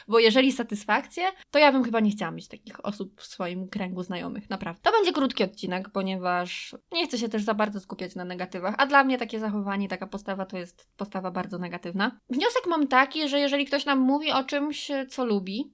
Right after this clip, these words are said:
a my tego nie lubimy, to można naprawdę skończyć na tym, że no my, my nie do końca za tym przepadamy. Zawsze można po prostu powiedzieć, że to nie nasza bajka i tyle. I na tym zakończyć. I wtedy nikomu nie sprawimy przykrości,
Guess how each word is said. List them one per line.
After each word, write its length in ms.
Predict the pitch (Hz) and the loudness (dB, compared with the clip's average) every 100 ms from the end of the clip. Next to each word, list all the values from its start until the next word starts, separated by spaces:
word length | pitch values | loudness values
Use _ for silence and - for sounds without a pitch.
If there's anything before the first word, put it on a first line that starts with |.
| _ | _
a 80 | 233 | 0
my 80 | 233 | 2
tego 160 | 247 | 4
nie 120 | 247 240 | 4 4
lubimy, 380 | 208 185 214 | 4 2 2
to 120 | 277 302 | 2 2
można 220 | 311 311 | 0 0
naprawdę 360 | 285 320 311 | 2 2 0
skończyć 360 | - 302 262 - | -2 -4 -4 -2
na 100 | 277 | -2
tym, 160 | 269 269 | 0 0
że 120 | 269 | 0
no 100 | 269 | 2
my, 300 | 277 269 262 | 0 0 -2
my 120 | 269 | 0
nie 100 | 269 | 0
do 60 | 254 | -2
końca 220 | 190 180 | -4 -6
za 80 | 156 | -8
tym 120 | 185 | -10
przepadamy. 500 | - - - - - _ | -10 -10 -10 -10 -12 _
Zawsze 340 | 254 349 - 311 | 2 2 2 2
można 320 | 262 247 226 | 4 4 0
po 100 | 196 | -2
prostu 280 | 202 208 208 | -6 -6 -8
powiedzieć, 420 | 220 190 185 - | -10 -8 -10 -8
że 280 | 208 185 - _ - | -4 -4 -4 _ -2
to 80 | 285 | 2
nie 140 | 269 | 4
nasza 260 | 226 208 202 | 2 2 0
bajka 480 | 170 180 254 277 - | -2 -2 -2 -2 -4
i 140 | 254 | -6
tyle. 240 | - 165 190 - | -4 -8 -8 -2
I 80 | 254 | 0
na 120 | 254 | 2
tym 140 | 240 | -2
zakończyć. 540 | 233 202 185 - - _ | -4 -6 -8 -12 -18 _
I 140 | 226 247 | -6 -2
wtedy 260 | 294 220 | 0 2
nikomu 300 | 214 208 185 | 2 2 -2
nie 120 | 175 175 | -4 -6
sprawimy 340 | 190 185 220 | -6 -2 -2
przykrości, 640 | 233 285 403 370 294 285 | -4 2 4 4 2 2